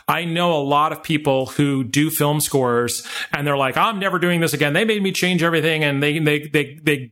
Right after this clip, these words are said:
kinda go off, versus really understanding that every choice you're making is only about making the movie great.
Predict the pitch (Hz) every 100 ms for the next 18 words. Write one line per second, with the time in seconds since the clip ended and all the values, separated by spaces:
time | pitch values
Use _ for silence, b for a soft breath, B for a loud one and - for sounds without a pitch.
0 | - 175 151 131 127 165 190 139 135 -
1 | B B B - 143 - 170 202 - 165
2 | 139 139 139 - - - - _ _ _
3 | _ _ _ _ _ _ _ _ _ _
4 | _ _ _ _ 147 160 208 208 196 175
5 | - 165 156 160 151 131 - 160 160 175
6 | 170 165 147 - 135 135 135 147 135 -
7 | 147 147 151 135 131 127 127 127 131 127
8 | 123 120 117 120 120 117 110 110 117 -